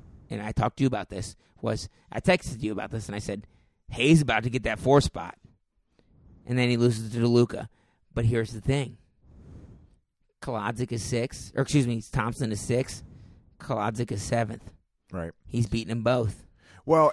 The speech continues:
Speaker 1: So
Speaker 2: eh,
Speaker 1: what I'm thinking is, you almost, you almost may either A, jump he, Hayes just because of Heilman's losses, or B, wipe the slate clean.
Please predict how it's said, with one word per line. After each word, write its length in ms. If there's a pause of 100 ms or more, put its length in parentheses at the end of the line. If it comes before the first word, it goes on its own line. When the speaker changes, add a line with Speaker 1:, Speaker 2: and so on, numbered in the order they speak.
(120)
Speaker 1:
So 100
Speaker 2:
eh, 20
Speaker 1:
what 160
I'm 140
thinking 360
is, 320 (1400)
you 220
almost, 680 (1600)
you 240
almost 340
may 260
either 340
A, 260
jump 640
he, 380
Hayes 560
just 180
because 240
of 60
Heilman's 400
losses, 520 (880)
or 120
B, 240
wipe 260
the 80
slate 320
clean. 500